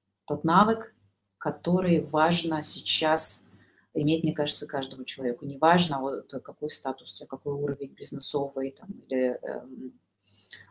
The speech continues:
в иерархии находится. Почему? Потому что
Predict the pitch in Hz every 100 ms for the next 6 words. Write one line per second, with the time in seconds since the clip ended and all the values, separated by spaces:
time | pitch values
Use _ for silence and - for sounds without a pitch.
0 | _ - - - 143 143 160 175 - 151
1 | 143 - 139 - - - 175 180 170 151
2 | 151 160 - - - 156 143 -